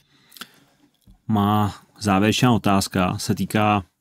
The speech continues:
budoucnosti, která se možná už, eh, v-, ve vaší hlavě, eh, rýsuje, a to jsou nejnovější, hm, projekty, které, eh, jen práce plánuje, eh,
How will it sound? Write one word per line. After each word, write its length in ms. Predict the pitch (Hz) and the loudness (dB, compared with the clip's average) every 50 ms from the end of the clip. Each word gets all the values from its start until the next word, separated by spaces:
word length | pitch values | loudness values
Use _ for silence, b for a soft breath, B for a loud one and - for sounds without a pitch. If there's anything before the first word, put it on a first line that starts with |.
| _ - | _ -4
budoucnosti, 680 | - 101 107 104 101 95 - - 95 - - 101 98 | -2 2 2 2 2 2 0 -2 -4 -2 0 0 0
která 340 | 98 - - 104 98 98 98 | 0 0 -2 0 0 0 0
se 140 | - - 110 | 0 0 0
možná 380 | 101 95 90 87 90 98 98 98 | 2 2 2 2 2 2 2 2
už, 240 | 95 104 - - | 0 -2 -2 -2
eh, 60 | 117 107 101 104 104 101 104 | 0 0 2 2 0 0 0
v-, 220 | 98 95 98 87 - | 0 -2 -2 -4 -2
ve 100 | 92 98 | -2 0
vaší 280 | 95 95 - - 113 | 0 0 2 2 2
hlavě, 320 | 98 98 95 95 104 107 - B B B B B B - | 2 2 2 0 0 -2 -4 B B B B B B 0
eh, 140 | 98 101 98 | 2 4 4
rýsuje, 560 | 98 92 - - - 101 92 87 87 95 101 - - | 4 2 0 0 0 0 2 0 -2 -4 -6 -6 -8
a 80 | 80 | -8
to 380 | - - 101 98 95 95 92 92 92 _ _ _ _ _ _ _ _ - | -4 -2 -2 0 0 0 -2 -4 -8 _ _ _ _ _ _ _ _ -12
jsou 300 | - - - 107 104 202 | -6 -2 0 2 4 4
nejnovější, 760 | 202 196 196 202 101 107 101 104 101 98 - - 107 104 | 6 6 6 6 4 4 4 4 2 2 2 0 0 2
hm, 280 | 98 92 107 104 98 92 | 2 2 2 2 2 2
projekty, 500 | 90 95 95 92 92 92 - - 104 98 | 2 2 2 2 0 0 -2 -2 -2 -2
které, 480 | - - 101 95 95 95 95 98 98 95 | -2 -2 -2 0 0 2 0 0 0 -2
eh, 420 | - - - - - - - - 92 92 92 | -6 -10 -20 -20 -20 -10 -4 -2 0 2 2
jen 260 | 92 92 92 90 92 | 4 4 4 2 2
práce 800 | 95 - 98 98 92 92 - - - 107 101 98 98 95 87 85 - _ _ _ _ _ _ _ _ _ _ _ _ _ _ _ | 0 0 0 0 0 -2 -2 -2 -2 0 2 2 0 0 -2 -4 -8 _ _ _ _ _ _ _ _ _ _ _ _ _ _ _
plánuje, 560 | - 95 82 85 92 92 90 90 87 101 127 - _ _ _ _ _ _ b b b b b b b - | -4 -2 0 0 0 0 0 0 -2 -4 -6 -10 _ _ _ _ _ _ b b b b b b b -4
eh, 240 | 98 98 95 95 | -2 0 0 0